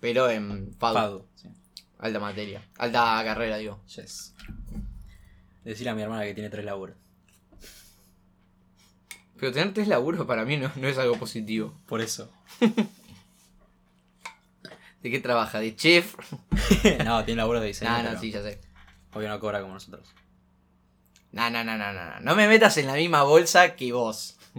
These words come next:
Speaker 1: Yo soy un gil laburante,
Speaker 2: <laughs>
Speaker 1: ahí, contando
Speaker 2: Yo también.
Speaker 1: las monedas. Que vos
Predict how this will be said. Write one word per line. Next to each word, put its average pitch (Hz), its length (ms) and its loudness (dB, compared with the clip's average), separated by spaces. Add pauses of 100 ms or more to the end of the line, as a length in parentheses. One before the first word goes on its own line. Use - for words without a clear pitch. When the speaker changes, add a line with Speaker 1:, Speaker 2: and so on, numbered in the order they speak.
(1300)
Speaker 1:
Yo 190 140 -2
soy 143 220 0
un 117 120 -4
gil 143 260 -4
laburante, 156 1040 8
Speaker 2:
<laughs> - 0 -
Speaker 1:
ahí, 175 480 8
contando 135 380 -2
Speaker 2:
Yo 226 100 8
también. 185 260 8
Speaker 1:
las 123 80 4
monedas. 175 760 4 (680)
Que 127 140 0
vos 190 360 6